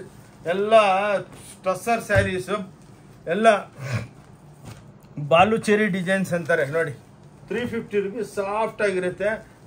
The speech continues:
only ಮುನ್ನೂರೈವತ್ತು ರೂಪಾಯಿಗೆ ನಿಮಗೆ ಲಕ್ಷಾಂತರ ಸೀರೆಗಳು, ನಾವು ಐದೈದೇ ತೋರಿಸ್ತಾ ಇರೋದು. ಇದ್ರಲ್ಲಿ ನಿಮ್ಗೆ ಐದು ಸಾವಿರ ಸೀರೆ ಬೇಕಾ, immediate ಆಗಿ ಕೊಡ್ತೀವಿ. ಓಕೆ, ನೋಡಿ,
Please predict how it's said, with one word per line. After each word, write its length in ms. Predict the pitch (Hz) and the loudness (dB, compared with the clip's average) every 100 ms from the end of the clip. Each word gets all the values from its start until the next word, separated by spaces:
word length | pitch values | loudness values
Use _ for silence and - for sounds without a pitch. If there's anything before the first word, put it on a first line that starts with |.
| - | -8
only 440 | 180 214 226 226 | -4 -2 0 0
ಮುನ್ನೂರೈವತ್ತು 640 | 196 196 214 208 202 196 170 | 0 -2 -2 -2 -2 -4 -6
ರೂಪಾಯಿಗೆ 720 | 160 196 202 180 185 202 - - 143 | -2 0 0 0 -2 -4 -14 -18 -8
ನಿಮಗೆ 300 | 165 175 185 | -6 -4 -2
ಲಕ್ಷಾಂತರ 600 | 180 175 - 233 240 - | -2 -4 -2 -2 -2 -4
ಸೀರೆಗಳು, 260 | 226 208 | -2 -2
ನಾವು 260 | 180 185 180 | -2 -4 -2
ಐದೈದೇ 380 | 214 220 220 220 | 4 6 6 4
ತೋರಿಸ್ತಾ 480 | 214 214 208 208 | 0 -6 -4 -2
ಇರೋದು. 420 | 185 185 156 127 - - - 151 | 0 0 -2 -4 -8 -20 -10 0
ಇದ್ರಲ್ಲಿ 320 | 190 214 202 | 2 2 0
ನಿಮ್ಗೆ 160 | 196 | 0
ಐದು 100 | 196 | -2
ಸಾವಿರ 260 | 214 220 208 | 0 0 0
ಸೀರೆ 240 | 196 208 | 0 -2
ಬೇಕಾ, 260 | 202 202 196 | 0 -2 -2
immediate 460 | 185 185 202 196 196 | -4 -4 -4 -2 -2
ಆಗಿ 120 | 185 | -4
ಕೊಡ್ತೀವಿ. 440 | 175 - 151 120 - - - - | -6 -6 -8 -8 -12 -20 -20 -12
ಓಕೆ, 220 | 147 - 233 - - - - - - - - | -10 2 4 4 -2 -14 -20 -20 -18 -14 -8
ನೋಡಿ, 200 | 135 | -8